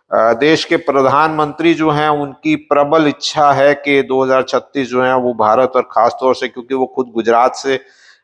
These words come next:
हैं, गुजरात के मुख्यमंत्री रहे हैं काफ़ी वर्षों तक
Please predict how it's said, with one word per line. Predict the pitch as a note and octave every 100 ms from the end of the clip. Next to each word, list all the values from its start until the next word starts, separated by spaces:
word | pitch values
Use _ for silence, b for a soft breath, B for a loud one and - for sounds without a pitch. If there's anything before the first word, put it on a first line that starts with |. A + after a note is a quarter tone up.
| -
हैं, | C3 C#3 B2+
गुजरात | B2 A#2+ B2 B2
के | - C3 B2+
मुख्यमंत्री | A#2 B2 - B2+ A#2+ A#2 C3 B2
रहे | A#2 A#2
हैं | B2 A#2+ A#2
काफ़ी | G#2+ G#2+ B2+
वर्षों | A2 G#2+ C3
तक | A#2+ D3+ -